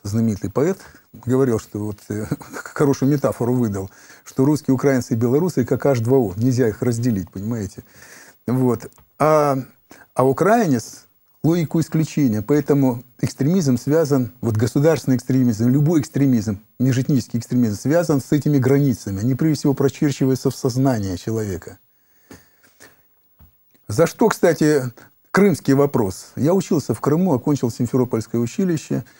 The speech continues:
в советское время. И тогда, кстати, удивлялся, что крымчане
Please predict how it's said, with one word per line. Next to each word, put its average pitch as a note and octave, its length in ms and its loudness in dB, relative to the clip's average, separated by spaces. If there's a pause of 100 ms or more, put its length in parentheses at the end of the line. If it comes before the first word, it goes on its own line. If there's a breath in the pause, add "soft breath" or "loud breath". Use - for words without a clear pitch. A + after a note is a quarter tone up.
(120)
в - 60 -20
советское C3+ 440 2
время. D#3 460 0 (340 loud breath)
И C#3 100 2
тогда, E3+ 380 2
кстати, C3+ 640 0
удивлялся, C3+ 640 2
что B2 180 -2
крымчане C#3 640 0